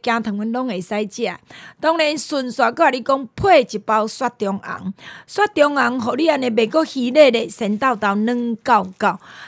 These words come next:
欸，你知影讲即款天足人足虚呢？有人伫遐走走走走走，啊啊啊，嘛有可能对吧？有人伫遐爬楼梯爬爬爬爬，<sighs> 真正有影前气袂煞后气，真可怜哦。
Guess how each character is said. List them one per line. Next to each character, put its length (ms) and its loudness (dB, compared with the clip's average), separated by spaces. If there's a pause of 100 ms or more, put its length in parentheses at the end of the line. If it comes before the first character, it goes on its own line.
(120)
欸， 140 -2
你 140 2
知 140 0
影 180 0
讲 160 -2
即 120 -10
款 240 -2
天 160 -6
足 180 -6
人 240 -2
足 160 0
虚 320 -6
呢？ 300 -4 (260)
有 140 0
人 180 -2
伫 80 -4
遐 140 -2
走 160 0
走 120 2
走 160 2
走 160 2
走， 120 2
啊 240 4 (240)
啊 80 4 (220)
啊， 180 2
嘛 160 -2
有 80 -4
可 200 -4
能 180 -4
对 140 -4
吧？ 140 -2 (300)
有 80 0
人 160 2
伫 100 2
遐 40 -2
爬 260 2
楼 40 2
梯 120 -2
爬 160 4
爬 100 0
爬 160 0
爬， 160 2 (560)
<sighs> 320 -12 (300)
真 280 -4
正 160 2
有 160 0
影 240 -2
前 320 -8
气 200 -6
袂 200 -6
煞 240 0
后 240 -10
气， 120 -8
真 240 -6
可 160 -4 (100)
怜 240 -4
哦。 80 -8